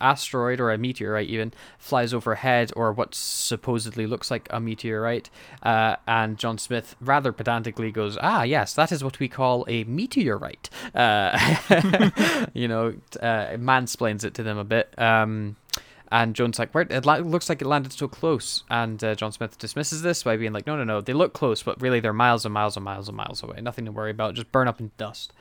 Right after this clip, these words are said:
Um, and they, they go, he escorts her back. Uh, meanwhile, Martha and that are like, "Nah, we, we don't wanna go back with you, John Smith." And then Martha goes darting off into the woods after he leaves. Um,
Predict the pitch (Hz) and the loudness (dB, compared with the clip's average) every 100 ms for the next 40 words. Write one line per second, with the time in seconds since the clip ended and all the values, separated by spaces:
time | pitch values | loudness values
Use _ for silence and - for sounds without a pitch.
0 | - - - - 123 120 113 113 117 120 | -20 -20 -18 -6 -2 0 -2 -8 -10 -6
1 | 123 120 - 127 139 117 - 147 143 143 | -4 -6 -6 -4 -4 -6 -10 -8 -4 -4
2 | - - 143 - 131 127 139 - - - | -4 -2 -2 -2 -4 0 0 0 -8 -10
3 | 127 120 113 107 123 123 120 120 117 113 | -6 -4 -4 -6 -8 -8 -6 -2 -2 -4
4 | 120 120 - 113 110 113 104 110 - 170 | -6 -8 -8 -10 -4 -4 -2 -4 -2 0
5 | 151 139 135 135 170 175 170 156 143 147 | 0 0 -6 -6 -4 -4 -4 -4 -2 -2
6 | 147 135 147 139 117 110 123 127 - 113 | -2 -6 -6 -6 -6 -6 -8 -8 -10 -6
7 | 113 113 113 110 117 113 - 113 101 113 | -4 0 0 -2 -4 -6 -2 -2 0 -4
8 | - 110 110 110 117 110 110 110 120 113 | -6 -10 -10 -10 -10 -10 -12 -12 -14 -12
9 | 117 120 - - - - _ - 120 117 | -10 -10 -14 -18 -20 -20 _ -8 -4 -4
10 | 110 110 104 | -4 -10 -16